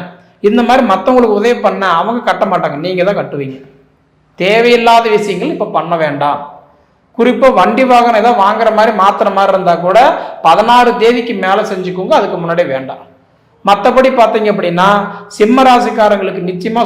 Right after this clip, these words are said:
சொல்றேன், சாதிக்கு பிறந்த ராசி எனக்கு தெரிஞ்ச சிம்ம ராசி. அந்த சிம்ம ராசியில பிறந்தவங்களுக்கு நிச்சயமா ஏதோ ஒரு வகையில, ஏதோ ஒரு விதத்துல இந்த மாசம் உங்களுக்கு கண்டிப்பா கை கொடுக்கும். அதுக்கு முழுக்க முழுக்க காரணம் குரு மட்டும்தான்,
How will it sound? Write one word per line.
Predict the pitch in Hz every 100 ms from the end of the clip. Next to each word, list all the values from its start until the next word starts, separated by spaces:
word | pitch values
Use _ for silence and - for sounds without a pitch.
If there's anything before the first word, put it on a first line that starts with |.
| -
சொல்றேன், | 202 247 -
சாதிக்கு | 185 190 247 277 - 285 285
பிறந்த | 240 233 214 202
ராசி | 202 202 202
எனக்கு | 202 196
தெரிஞ்ச | 196 202 196
சிம்ம | 170 180 202
ராசி. | 185 - 202 240 - - _ _ _ 175
அந்த | 202 -
சிம்ம | 196 220 254
ராசியில | 247 233 233 214
பிறந்தவங்களுக்கு | 202 196 190 170 170 202
நிச்சயமா | 202 269 262 269 247 180 185
ஏதோ | 208 254 302
ஒரு | 285 240
வகையில, | 214 208 202 180
ஏதோ | 185 240 302
ஒரு | 302 240
விதத்துல | 226 233 233 214 247 254 - - 175
இந்த | 196 180
மாசம் | 196 269 269
உங்களுக்கு | 220 160
கண்டிப்பா | 180 202 - -
கை | 175 220 240
கொடுக்கும். | 226 190 - 135 156
அதுக்கு | 196 202 175
முழுக்க | 220 262 269
முழுக்க | 262 262 254
காரணம் | 208 208 277 165 180
குரு | 226 262 190
மட்டும்தான், | 165 - 277 254 247